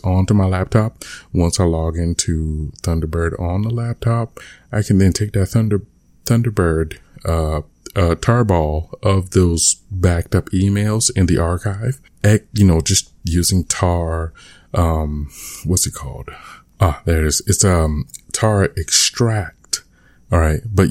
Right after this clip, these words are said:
but use tar extract, and then you use the jump command, which is the capital C. It's like the hyphen capital C after extract to jump to the directory that you want tar to extract the file to.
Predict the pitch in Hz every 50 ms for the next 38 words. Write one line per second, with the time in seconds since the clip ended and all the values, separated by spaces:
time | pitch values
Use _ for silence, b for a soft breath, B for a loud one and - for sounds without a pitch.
0 | 71 64 78 98 - - 92 90 92 95 90 82 - - - 113 110 113 117 120
1 | 123 127 - _ _ - 101 95 87 - - - - - 98 87 85 82 - -
2 | - - B B B B B B 101 92 87 98 107 117 123 143 139 127 110 104
3 | 104 95 90 - - 87 82 80 80 - 101 104 101 - - - - - 90 82
4 | 80 76 76 76 73 76 71 85 - - 95 87 - - 82 80 - - - 104
5 | 98 92 - - - 80 78 - - - 92 80 76 76 - 85 80 - - 80
6 | - - 104 101 98 - - 101 95 - - 104 95 90 - - 82 87 87 82
7 | - - - - 110 92 82 - - 87 87 90 - - - - - - - -
8 | - - - 104 90 85 82 - - _ - - - - - - - - 95 82
9 | - - 101 98 85 - - - - 117 117 110 113 95 - 98 90 90 95 95
10 | - - 101 90 90 85 87 - - 85 85 85 80 90 92 95 - - - -
11 | 107 95 92 87 - - 104 98 87 80 - - - 95 92 90 - - - -
12 | 92 85 82 80 - - 92 87 101 131